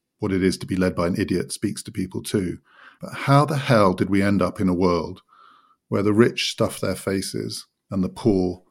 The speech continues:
lack the basic necessities? That, in The Second Discourse, is Rousseau's question. Why,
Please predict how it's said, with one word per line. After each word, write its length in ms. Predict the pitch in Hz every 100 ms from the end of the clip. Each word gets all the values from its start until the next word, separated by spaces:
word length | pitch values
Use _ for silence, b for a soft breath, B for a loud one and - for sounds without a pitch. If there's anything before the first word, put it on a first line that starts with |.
| _
lack 380 | 110 90 - -
the 60 |
basic 420 | - 95 87 113 -
necessities? 760 | 107 107 - - 110 110 - - _ _ _ _
That, 500 | 156 104 92 - - _ _ _ _ _
in 80 | 110
The 80 | 101
Second 360 | - 113 107
Discourse, 640 | 95 107 - 104 - - - _ -
is 120 | 95
Rousseau's 440 | 95 101 - 87
question. 640 | - 98 - - 95 101 - _ _ _
Why, 520 | - 92 92 82 87